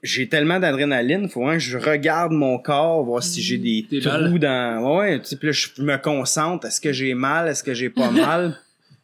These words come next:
Speaker 1: Puis là, en fait, oui, j'ai mal au poumon, mais j'ai pas mal, tu sais, au, au... j'ai pas de trou dans ma peau. Et, euh, et ça, c'est comme un événement, puis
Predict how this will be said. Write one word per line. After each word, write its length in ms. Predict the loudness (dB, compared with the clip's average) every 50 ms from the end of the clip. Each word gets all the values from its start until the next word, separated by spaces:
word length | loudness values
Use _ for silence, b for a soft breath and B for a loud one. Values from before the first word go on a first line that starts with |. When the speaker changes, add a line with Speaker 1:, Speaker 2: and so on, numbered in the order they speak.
| _ _ _ _ -4
Speaker 1:
Puis 80 | 0 0
là, 100 | 2 2 0
en 80 | 0 -2
fait, 120 | -2 -2
oui, 200 | -2 -2 -2 0
j'ai 160 | 0 0 0
mal 200 | 2 2 2 2 0
au 40 |
poumon, 340 | 0 -2 -2 0 2 2 2 2
mais 120 | 2 0
j'ai 140 | 0 -2 -4
pas 160 | -2 -2 0
mal, 260 | 0 2 0 0 -2
tu 60 | -2
sais, 100 | -4 -4
au, 300 | -2 -2 -2 -4 -4 -8 _ b b b b b b b b b b b b b
au... 180 | -6 -6 -6 -6 -8
j'ai 120 | -10 -8
pas 140 | -4 -4 -4
de 80 | -4 -6 _ -4
trou 240 | -4 -2 0 0 0
dans 160 | 0 2 2
ma 160 | 0 0 -2
peau. 380 | -2 0 0 0 2 0 -2 -4 -10 _ _ -20 -20 -20 _ _ _ _ _ -20 -20 _ _ _ -20 -14 -10
Et, 240 | -8 -8 -6 -4 -4
euh, 540 | -4 -4 -4 -4 -4 -4 -6 -6 -6 -6 -6
et 40 |
ça, 160 | -4 -2 -2 -2
c'est 140 | 0 -2
comme 260 | 0 0 0 0 -2 -2 -2
un 240 | 0 2 2 2 2
événement, 680 | 2 2 2 0 0 0 0 0 0 2 2 2 0
puis 260 | 0 0 -2 -2 -4